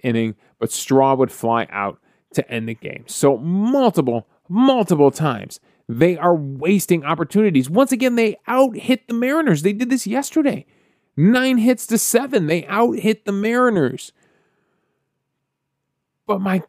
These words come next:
God, they just can't. The walks prove much more powerful and deadly than the hits do on this one. Because those guys that walk come around to score. The Guardians only managed one walk on the day.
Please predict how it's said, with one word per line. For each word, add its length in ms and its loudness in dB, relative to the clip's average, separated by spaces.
God, 400 0
they 100 0
just 380 -2
can't. 420 -2
The 240 4
walks 580 -2
prove 300 0
much 360 -4
more 200 4
powerful 800 0
and 240 -2
deadly 480 4
than 300 0
the 80 -4
hits 340 -2
do 260 2
on 240 -2
this 240 -6
one. 220 -10
Because 220 4
those 160 4
guys 300 0
that 140 4
walk 300 0
come 160 2
around 280 2
to 40 -6
score. 360 4
The 80 6
Guardians 420 2
only 180 4
managed 300 0
one 320 0
walk 280 -2
on 100 -2
the 80 -4
day. 380 -8